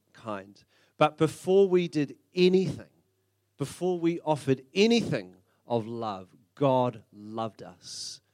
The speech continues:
And I think, you know, Rod yesterday was talking about, you know, I wasn't really doing anything to seek God, and God turned up to me.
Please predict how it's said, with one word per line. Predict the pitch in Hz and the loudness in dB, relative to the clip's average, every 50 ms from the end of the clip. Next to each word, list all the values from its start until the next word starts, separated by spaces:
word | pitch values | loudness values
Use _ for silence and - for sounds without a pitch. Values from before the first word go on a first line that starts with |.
| _ _ _ _ _ _ _ - | _ _ _ _ _ _ _ -8
And | 120 131 | -6 -6
I | 135 | -2
think, | 135 185 185 180 175 | 2 2 2 2 2
you | 175 | 0
know, | 170 165 160 151 151 | 2 2 2 2 2
Rod | 143 135 147 160 170 165 151 | 0 2 4 4 4 4 4
yesterday | 151 160 - - 160 147 139 131 | 0 -4 -4 -4 -2 0 0 0
was | 123 127 120 - | 0 -2 -4 -4
talking | - 165 170 160 160 151 143 | -2 -2 -4 -4 -2 -4 -4
about, | 131 107 127 127 123 120 - _ _ _ _ _ - | -4 -2 -2 -2 -2 -4 -8 _ _ _ _ _ -4
you | 147 143 | 0 2
know, | 139 127 127 | 2 4 4
I | 139 | 4
wasn't | 160 170 180 170 131 143 143 139 | 4 4 4 4 2 2 -6 -6
really | 147 143 135 131 | -4 -4 -4 -4
doing | 123 127 120 117 117 123 | -4 -4 -6 -6 -4 -4
anything | 135 139 143 139 - - 135 110 98 95 95 90 _ _ _ _ - | -4 -4 -4 -6 -8 -12 -16 -16 -16 -16 -20 _ _ _ _ _ -10
to | - | -8
seek | 113 - - 131 120 - | -8 -6 -6 -8 -8 -6
God, | 123 117 110 107 101 | -4 -4 -4 -4 -6
and | 104 104 101 | -8 -8 -4
God | 104 113 107 107 104 | -2 -2 -2 -2 -6
turned | - - 110 104 101 | -10 -12 -12 -12 -10
up | 101 85 _ - | -12 -14 _ -16
to | - - | -14 -10
me. | 95 104 104 90 87 85 | -6 -4 -4 -6 -6 -12